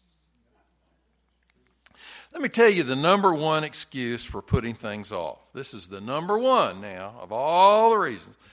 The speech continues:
This is the number one reason, uh, for putting things off. Number one excuse. When things settle down. When things settle down. Let me tell you,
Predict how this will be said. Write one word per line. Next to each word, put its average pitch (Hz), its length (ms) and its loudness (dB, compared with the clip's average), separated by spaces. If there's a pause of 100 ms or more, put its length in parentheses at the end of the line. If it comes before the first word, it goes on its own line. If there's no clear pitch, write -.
(200)
This - 180 -10
is 127 100 -10
the 127 120 -6
number 220 320 6
one 220 340 2
reason, 120 520 -6 (800)
uh, - 340 -16 (240)
for 113 100 -16
putting 135 320 -8
things 113 360 -10
off. 90 220 -12 (1000)
Number 156 380 -8
one 139 220 -8
excuse. - 720 -20 (1200)
When 117 240 -10
things 156 540 -12
settle 139 380 -10
down. 104 440 -20 (2500)
When 90 160 -18
things 131 480 -10
settle 123 300 -14
down. 87 440 -18
Let 123 120 -20
me 160 80 -20
tell 160 200 -14
you, 107 180 -20